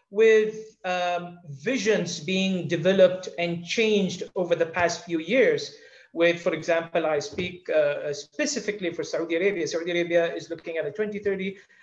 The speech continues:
vision with very, very aggressive K P Is that all the departments are pushing up. Everyone is changing. We are really coping up with the change,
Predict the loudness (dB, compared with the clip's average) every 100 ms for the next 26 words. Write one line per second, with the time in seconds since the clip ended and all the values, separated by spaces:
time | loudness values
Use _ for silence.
0 | _ -4 0 0 0 -2 0 2 2 4
1 | 4 4 0 -4 -4 -2 -4 -4 -2 -2
2 | -4 -6 -2 0 -2 -2 -4 -4 -8 _
3 | _ _ _ 2 2 2 -4 -2 -4 -2
4 | -6 -4 -6 -4 -4 -4 -4 -4 -4 -2
5 | 0 2 0 0 -6 -10 -12 -10 -6 -6
6 | -6 -4 -4 -4 -2 -2 -2 -4 -4 -4
7 | -2 -4 -4 -6 -10 -8 -6 -6